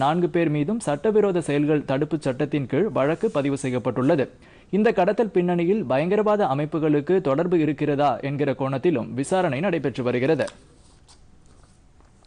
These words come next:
நாடு முழுவதும்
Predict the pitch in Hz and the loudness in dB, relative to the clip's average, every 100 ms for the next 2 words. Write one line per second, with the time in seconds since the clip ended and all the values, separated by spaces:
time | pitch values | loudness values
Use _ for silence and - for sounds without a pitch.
0 | - - - - - - - - - - | -20 -20 -20 -20 -20 -20 -20 -20 -20 -20
1 | - - - - - - - - - - | -20 -20 -20 -20 -20 -20 -20 -20 -20 -20
2 | - - 143 180 240 247 208 180 160 214 | -20 -10 -2 2 2 4 4 4 2 0